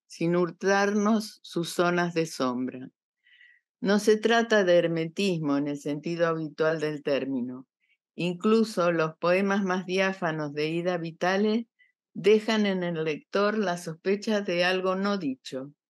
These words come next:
el espesor locuaz de su silencio. Y esto lo, es citado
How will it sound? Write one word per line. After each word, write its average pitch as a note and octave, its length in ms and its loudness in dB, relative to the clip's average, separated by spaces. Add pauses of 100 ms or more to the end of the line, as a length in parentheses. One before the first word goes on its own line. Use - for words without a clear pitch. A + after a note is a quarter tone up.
(380)
el D#3 180 -2
espesor F3 600 -2
locuaz F#3 580 0
de F3 160 -4
su D#3+ 160 -14
silencio. C3 880 -6 (840)
Y C#3+ 140 -2
esto E3 260 -4
lo, E3 160 -2
es D3 400 -2
citado F3 1040 -2